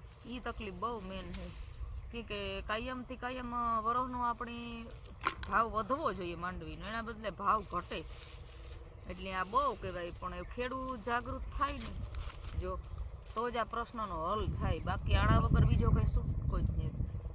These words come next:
કેમ કે જી આપણી દુકાનની કોઈ પણ વસ્તુનો માલ લીધો હોય, એનો કાંઈ, અ, મન પડે ઈ ભાવીને તો લે લેતા આપણી, અને માગતાય નથી ને આપણી, કે આ વસ્તુની જે કિંમત આપણી હોય, માર્કો,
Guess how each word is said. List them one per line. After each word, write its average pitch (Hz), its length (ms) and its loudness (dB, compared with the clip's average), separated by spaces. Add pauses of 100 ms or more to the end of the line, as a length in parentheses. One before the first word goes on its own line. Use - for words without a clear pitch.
(120)
કેમ 240 120 -4
કે 190 540 4 (920)
જી 269 460 2
આપણી 262 300 2
દુકાનની - 440 4
કોઈ 269 200 4
પણ 262 200 6
વસ્તુનો 262 460 2
માલ 262 200 4
લીધો 285 340 -2
હોય, 175 280 -4 (420)
એનો 262 200 0
કાંઈ, 302 280 -2
અ, 269 60 -4 (920)
મન - 180 2
પડે 247 220 2
ઈ 214 100 0
ભાવીને 214 500 0
તો 185 420 0
લે 214 200 2
લેતા 214 260 -2
આપણી, 180 420 0 (340)
અને 190 160 -4
માગતાય 254 600 4
નથી 254 260 -4
ને 427 60 -2
આપણી, 202 320 0 (400)
કે 190 80 -2
આ 185 220 4
વસ્તુની 233 500 -4
જે 202 120 -10
કિંમત 247 400 -6
આપણી 233 280 -6
હોય, 262 240 0
માર્કો, 190 560 2